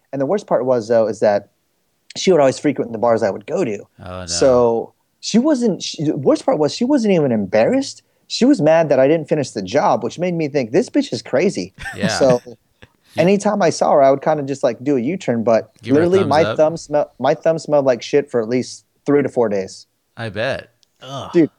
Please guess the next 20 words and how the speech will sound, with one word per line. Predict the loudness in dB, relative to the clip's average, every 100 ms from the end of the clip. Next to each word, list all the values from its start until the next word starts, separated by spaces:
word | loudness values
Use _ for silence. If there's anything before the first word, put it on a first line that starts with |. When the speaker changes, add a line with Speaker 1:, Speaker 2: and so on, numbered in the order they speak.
| -18
Speaker 2:
Man. | -8
Speaker 1:
Comet, | -2 0 2 0 0
Clorox, | 0 2 4 2 -2 -8 -12
it | -2
didn't, | -2 -2 -4
it | -2
didn't | -2
matter, | 0 0 0
dude. | -2 -4
She | -4 0 2 2
ate | 2 0 0
something | -2 0 0 0 -2 0
that | 2 2 0
was, | 0 2
like, | 2 0 _ _
Speaker 2:
Just | -20 -14
not | -12 -10
Speaker 1:
I |
Speaker 2:
right. | -6 -2
Speaker 1:
don't, | -2